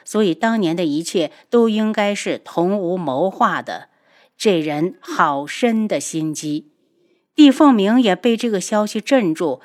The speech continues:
疑惑的道：“当年独门解散，精巧部还有后人？就算是有，童无又是怎么找到的？好像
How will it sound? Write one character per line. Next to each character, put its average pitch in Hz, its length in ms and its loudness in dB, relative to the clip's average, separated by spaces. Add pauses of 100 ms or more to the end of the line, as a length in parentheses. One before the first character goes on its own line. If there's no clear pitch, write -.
(120)
疑 190 180 0
惑 233 200 2
的 156 140 -2
道 143 280 -8 (840)
：“当 170 220 2
年 151 280 -2
独 180 200 0
门 220 180 2
解 127 240 -6
散， 143 320 -4 (200)
精 233 300 0
巧 151 300 -4
部 180 220 0
还 156 180 -6
有 147 160 -4
后 247 340 2
人？ 135 300 -10 (540)
就 269 200 2
算 240 260 0
是 220 260 -2
有， 143 440 -4 (200)
童 226 260 6
无 254 380 2
又 233 160 4
是 185 120 -2
怎 143 140 -6
么 143 100 -6
找 143 240 -4
到 139 220 -6
的？ 101 300 -10 (320)
好 123 320 -4
像 151 480 -4